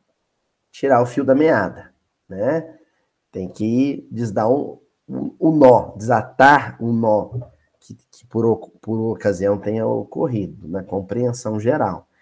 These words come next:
Então, é isso que nós vamos tentar fazer hoje com o versículo vinte do capítulo quinze, né, o de fechamento.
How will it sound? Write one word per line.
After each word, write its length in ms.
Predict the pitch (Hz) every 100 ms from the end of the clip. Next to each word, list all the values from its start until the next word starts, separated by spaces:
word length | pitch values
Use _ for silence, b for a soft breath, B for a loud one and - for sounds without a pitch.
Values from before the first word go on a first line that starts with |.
| b b b b _
Então, 240 | - -
é 120 | -
isso 260 | 175 208 -
que 80 | 202
nós 160 | 208
vamos 160 | 196 196
tentar 320 | 202 190 190
fazer 280 | 190 190 202
hoje 280 | 147 147 -
com 220 | - 170
o 20 |
versículo 640 | 175 190 - 139 135 160 175
vinte 460 | 139 131 131 127
do 80 | 131
capítulo 420 | 139 135 135 208
quinze, 540 | - 139 135 127 95 90
né, 220 | 95 101
o 80 | 101
de 160 | 95
fechamento. 800 | 95 107 - 131 135 117 98 -